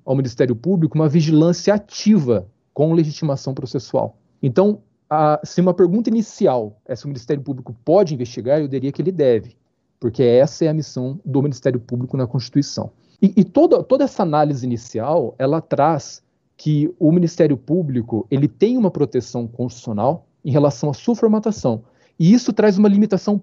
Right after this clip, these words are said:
para o poder constituinte derivado reformador ou, ou mesmo para o legislador infraconstitucional. Quando for, é,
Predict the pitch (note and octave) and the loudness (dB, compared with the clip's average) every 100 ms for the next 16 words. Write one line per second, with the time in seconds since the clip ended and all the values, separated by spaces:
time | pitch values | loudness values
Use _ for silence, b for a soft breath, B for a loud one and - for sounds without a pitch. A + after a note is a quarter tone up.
0 | - G3 A#3 A#3+ F3+ D#3+ C#3 C3+ C#3 C#3+ | -2 0 2 2 0 0 -2 -4 -8 -8
1 | C3 B2+ A2+ A#2+ A#2 G#2 A2+ A2+ A2 A2 | -6 -6 -4 -2 0 0 -2 0 -4 -2
2 | A2+ A2 G2 A#2 F3 F#3+ - _ _ - | -2 -2 0 4 4 2 -4 _ _ 0
3 | C#3+ D3 _ _ _ - C#3+ C#3 D#3+ F#3 | 0 0 _ _ _ -2 0 2 2 0
4 | F3 F#3 F#3 F3 F#3 F3 D#3+ E3+ F3 E3+ | 0 0 0 0 0 0 0 -2 -6 -8
5 | E3 - F#3+ D#3 C#3 b b b b _ | -10 -8 -4 -2 -2 b b b b _
6 | F3 G#3 A3+ - D#3+ C3+ - - C#3 | 0 0 0 0 2 0 -6 0 2